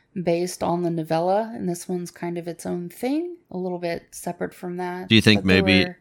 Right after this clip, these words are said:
Speaker 2: in that case, though, it
Speaker 1: little
Speaker 2: could have been
Speaker 1: thing.
Speaker 2: more its own thing?
Speaker 1: I mean, it kinda was more its own thing. Like, the box was
Speaker 2: Mm-hmm.
Speaker 1: different, you know, the designs of the Cenobites were,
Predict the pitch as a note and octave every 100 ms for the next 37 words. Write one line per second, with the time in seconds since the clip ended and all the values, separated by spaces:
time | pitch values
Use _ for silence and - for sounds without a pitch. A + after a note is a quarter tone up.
0 | - F#2+ E2+ E2+ - F2+ E2+ D#2+ G3+ F2+
1 | E2 D#2+ D2+ D2+ D2+ - G2 G2 F#2+ G2+
2 | G#2+ - B3 D4 B3 - D#4 E4 A3+ F3+
3 | G3 C4 G3 F3+ - - _ - G3 G3
4 | F#3+ F#3+ - F#3+ F#3 F#3 F#3+ F#3 F#3 F#3+
5 | - G#3 F#3+ F#3 F#3 - - F#3+ F#3 F#3
6 | G3 - G#3+ F#3+ F#3 F3 F#3+ F#3 F#3+ -
7 | F#3 F3 F3 F3+ F3+ F3+ F3 E3+ E3+ F3
8 | E3+ F3 F3+ F#3 F#3 F#3 F#3 F#3 F3 F3
9 | F3 E3+ E3+ E3+ F3 - - F#3+ F3+ E3+
10 | F3+ F3 - F#3+ F3 E3+ E3+